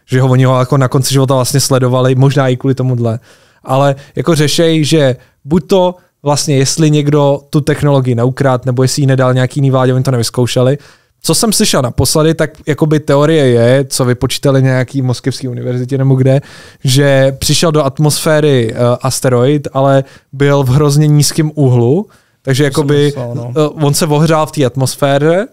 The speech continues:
Speaker 1: jakoby rozžhavil se prostě strašně a jak, když byl v nějaký výšce nad zemí, tak jak už je hustá ta atmosféra, tak se jakoby odrazil zpátky, jakoby, že se deflektnul jakoby od té země, že,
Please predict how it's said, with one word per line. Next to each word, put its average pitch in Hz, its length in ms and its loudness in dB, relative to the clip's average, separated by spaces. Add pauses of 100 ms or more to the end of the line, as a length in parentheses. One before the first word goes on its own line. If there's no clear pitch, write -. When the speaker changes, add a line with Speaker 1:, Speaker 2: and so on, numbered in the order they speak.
(120)
Speaker 1:
jakoby 131 400 -4 (920)
rozžhavil 131 480 2
se 151 140 -4
prostě 135 360 -2
strašně 156 500 -2 (360)
a 156 120 -4
jak, 156 160 2 (100)
když 160 400 -2
byl 160 240 0
v 151 60 2
nějaký 156 300 0
výšce 156 280 0
nad 139 160 0
zemí, 131 460 2 (300)
tak 143 300 -2
jak - 260 0
už - 180 0
je 175 60 2 (120)
hustá 160 380 0
ta 156 120 2
atmosféra, 143 600 0
tak - 180 -4
se - 100 0
jakoby 156 280 0
odrazil 151 480 0
zpátky, 151 800 -2 (720)
jakoby, 151 400 -2
že 147 100 -2
se 170 120 -2
deflektnul 156 640 0
jakoby 151 300 0
od 139 160 -6
té 165 140 -2
země, 135 420 -2
že, 131 340 0